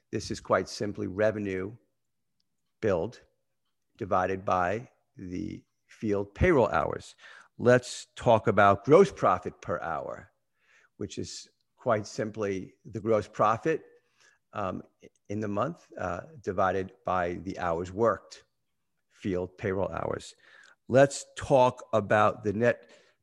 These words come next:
Promoter Score, N P S. This is not a, a well understood customer service metric, um,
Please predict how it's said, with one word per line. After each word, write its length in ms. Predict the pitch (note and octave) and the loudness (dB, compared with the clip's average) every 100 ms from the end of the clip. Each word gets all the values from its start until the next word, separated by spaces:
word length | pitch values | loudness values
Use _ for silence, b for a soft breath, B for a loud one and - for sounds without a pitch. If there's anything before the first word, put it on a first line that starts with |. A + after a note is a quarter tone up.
| _ | _
Promoter 420 | - A#2 G#2+ A2+ A2+ | 0 4 6 6 4
Score, 540 | - F2+ D#2+ B1+ - _ _ _ - | -4 -8 -8 -8 -12 _ _ _ -8
N 180 | G#2 F#2 | -8 -6
P 260 | G#2+ G2 | -4 -2
S. 460 | F#2+ C2 - - - _ _ _ _ _ _ _ _ - | -2 -4 -10 -18 -20 _ _ _ _ _ _ _ _ -6
This 220 | B2 B2+ | -6 -4
is 100 | B2 | -4
not 320 | B2 A#2 A2 | 0 2 4
a, 300 | G#2+ G2 F#2+ - - F#2+ | 2 -2 -4 -10 -14 -8
a 80 | |
well 300 | F#2 G#2 G#2 - | 0 2 2 0
understood 760 | F#2+ F#2 - - G#2+ G2 B2+ - _ _ _ _ _ | -6 -6 -12 -2 -2 -2 -8 -12 _ _ _ _ _
customer 340 | - A2+ - G2+ | -4 -4 -4 -10
service 360 | - F#2+ F2 | -4 -6 -6
metric, 480 | F#2 E2+ - A2 - - | -8 -8 -6 -8 -8 -14
um, 320 | F2+ E2+ F#2 | -6 -6 -6